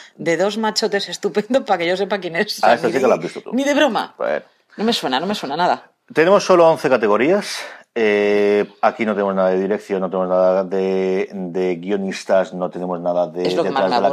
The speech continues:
Speaker 1: aburre,
Speaker 2: cámara.
Speaker 1: o sea que no pasa nada.
Speaker 2: A mí siempre me gusta ver
Speaker 1: Lo
Speaker 2: alguna cosa,
Speaker 1: sé.
Speaker 2: guion y director y, y esas cosas reconocidas. Y unas categorías, eh, las tradicionales que tenemos en los premios de televisión, separando drama y comedia, normalmente drama la de una hora, comedia la de media, sin meternos en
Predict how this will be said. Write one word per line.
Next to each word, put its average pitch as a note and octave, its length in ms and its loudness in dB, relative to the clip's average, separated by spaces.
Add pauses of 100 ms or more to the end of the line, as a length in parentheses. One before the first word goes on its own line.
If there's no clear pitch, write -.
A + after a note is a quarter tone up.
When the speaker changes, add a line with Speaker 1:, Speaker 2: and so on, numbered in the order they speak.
Speaker 1:
aburre, - 20 4
Speaker 2:
cámara. - 200 4
Speaker 1:
o - 20 2
sea C#3 80 0
que C3 80 -8
no C3+ 100 -8
pasa E3+ 260 0
nada. - 160 -6 (340)
Speaker 2:
A A2 260 -2
mí A2+ 80 -2
siempre B2+ 240 -2
me G#2 60 2
gusta G2+ 260 0
ver G2 120 0
Speaker 1:
Lo - 20 2
Speaker 2:
alguna G2+ 160 2
cosa, F#3 160 2
Speaker 1:
sé. A2 60 2
Speaker 2:
guion G2 300 0
y G2 60 -2
director G2 580 0
y, F#2+ 540 -2
y G2+ 100 -4
esas G2+ 220 -4
cosas G2 220 -6
reconocidas. G#2 680 -2 (460)
Y D3 60 -2
unas D#3+ 180 0
categorías, E3 800 2
eh, G2+ 760 2
las A2 280 2
tradicionales G#2 540 0
que A2 60 -6
tenemos A2 280 -4
en A2+ 60 -4
los G#2+ 140 -2
premios A2 260 -4
de A2 140 0
televisión, G#2+ 500 -2
separando F#2+ 480 0
drama F#2+ 340 0
y F2+ 40 -6
comedia, A2+ 600 -2
normalmente F2 560 -8
drama F2 260 -2
la E2+ 120 -2
de E2+ 120 -8
una E2+ 180 -4
hora, F#2 200 -2
comedia F2 300 -8
la E2+ 80 -6
de E2 100 -8
media, F#2 240 -8
sin E2 160 -16
meternos F2+ 380 -14
en E3+ 180 -20